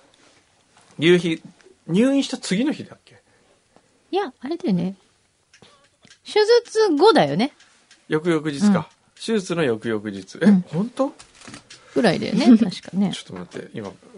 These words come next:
Speaker 1: 全部書いてあるんですよ。
Speaker 2: すごい。
Speaker 1: 見舞い、お見舞い一覧。えーっと、二十九日に手術したんですよね。
Speaker 2: うん。
Speaker 1: えー、三十一日、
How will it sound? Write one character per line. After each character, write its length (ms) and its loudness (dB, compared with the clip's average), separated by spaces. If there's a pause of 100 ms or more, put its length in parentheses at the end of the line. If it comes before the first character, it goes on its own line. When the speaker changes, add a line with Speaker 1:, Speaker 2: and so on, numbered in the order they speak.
(160)
Speaker 1:
全 160 -4
部 60 -6
書 160 2
い 60 -2
て 80 -4
あ 60 -2
る 80 -12
ん 40 -18
で 40 -20
す 120 -20
よ。 100 -20 (260)
Speaker 2:
す 160 2
ご 240 8
い。 40 -2 (1120)
Speaker 1:
見 160 -10
舞 260 -6
い、 80 -16
お 80 -14
見 160 -10
舞 240 -6
い 180 -14
一 160 -16
覧。 120 -20 (1700)
え 460 -14
ー 20 -20
っ 20 -20 (240)
と、 280 -16 (1200)
二 160 -2
十 280 -2
九 160 0
日 180 -2
に 60 0
手 60 -6 (100)
術 160 -8
し 80 -12
た 80 -14
ん 40 -18
で 60 -20
す 100 -16
よ 80 -12
ね。 160 -12
Speaker 2:
う 40 4
ん。 220 4 (1200)
Speaker 1:
え 760 -10
ー、 40 -20
三 520 -8
十 680 -8
一 480 -14
日、 720 -16